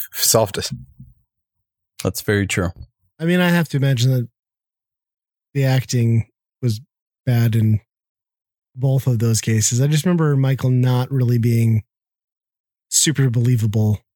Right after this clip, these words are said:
Speaker 3: in, in the first one either.
Speaker 2: <laughs> No.
Speaker 1: No.
Speaker 2: No
Speaker 3: It was
Speaker 2: pr-, no
Speaker 3: pretty
Speaker 2: pro
Speaker 3: cringy.
Speaker 2: athlete is.
Speaker 3: I mean,
Speaker 1: No.
Speaker 3: he's done a bunch of Hanes commercials. He should, he should have been better.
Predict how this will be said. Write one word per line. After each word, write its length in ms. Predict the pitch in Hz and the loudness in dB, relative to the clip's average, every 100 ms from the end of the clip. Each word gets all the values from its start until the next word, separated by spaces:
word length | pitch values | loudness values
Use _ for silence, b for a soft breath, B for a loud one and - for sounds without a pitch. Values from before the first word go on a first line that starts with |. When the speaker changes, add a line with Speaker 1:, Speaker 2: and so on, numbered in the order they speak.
| _ 120 | _ -4
Speaker 3:
in, 320 | 113 110 98 _ _ _ _ | 0 2 0 _ _ _ _
in 60 | 117 | -4
the 60 | |
first 300 | 113 120 107 | 0 0 0
one 100 | 104 | -2
either. 400 | 101 104 98 98 | 0 0 2 0
Speaker 2:
<laughs> 40 | 131 | 2
No. 340 | 143 110 135 - | 0 -2 -6 -2
Speaker 1:
No. 280 | 104 98 139 | 2 4 4
Speaker 2:
No 40 | 165 | 4
Speaker 3:
It 40 | |
was 120 | 147 | 2
Speaker 2:
pr-, 60 | 190 - | 0 -4
no 160 | 139 143 | 0 2
Speaker 3:
pretty 180 | 156 135 | 2 2
Speaker 2:
pro 200 | 160 127 | 2 2
Speaker 3:
cringy. 60 | 110 | 4
Speaker 2:
athlete 480 | 110 113 123 117 | 2 2 2 2
is. 640 | 101 113 110 110 143 - - _ _ _ _ _ _ _ _ _ - | 0 0 2 2 0 -2 -8 _ _ _ _ _ _ _ _ _ -4
Speaker 3:
I 60 | |
mean, 120 | 180 196 | 0 2
Speaker 1:
No. 120 | 180 | 2
Speaker 3:
he's 140 | 254 | 2
done 80 | 247 | 0
a 40 | 190 | 0
bunch 180 | 175 147 | 0 2
of 60 | |
Hanes 320 | 139 156 151 123 | 2 2 2 -2
commercials. 540 | 117 120 113 123 120 | -2 -2 0 0 0
He 120 | - | 0
should, 300 | 160 143 131 | 0 0 -2
he 120 | 135 | 0
should 180 | 160 143 | 0 2
have 80 | 123 | 0
been 160 | 113 104 | 0 0
better. 420 | 101 95 98 | 0 -2 -4